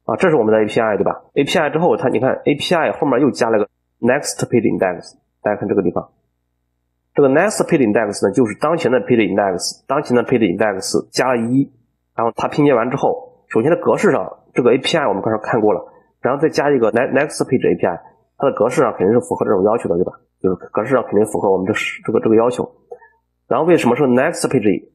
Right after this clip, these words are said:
index 呢？因为我们这个地方传入的这个 page index 是当前的页面，比如说当前是第一页，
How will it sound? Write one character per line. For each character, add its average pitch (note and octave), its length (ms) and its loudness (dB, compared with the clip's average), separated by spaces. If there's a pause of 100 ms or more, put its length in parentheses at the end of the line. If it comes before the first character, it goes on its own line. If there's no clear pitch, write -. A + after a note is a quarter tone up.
(120)
index G#2+ 440 0
呢？ F2+ 80 0
因 A#2 120 4
为 A#2 180 4 (180)
我 G2+ 140 0
们 A#2 100 0
这 D#3+ 100 4
个 D3 120 2
地 D3 80 4
方 D3 180 0
传 G2+ 260 -4
入 C3+ 120 4
的 A2 100 4
这 A2 100 0
个 G2 120 0
page A2+ 200 2
index G#2 220 0
是 - 200 -8
当 D#3+ 260 -4
前 G#2 200 -2
的 A2+ 120 2
页 G2 120 2
面， F#2+ 160 -2
比 - 100 -2
如 G2 60 0
说 G2 40 -2
当 A#2 120 -2
前 G#2+ 140 -2
是 A2+ 80 -2
第 B2 100 4
一 D#3 140 6
页， - 180 2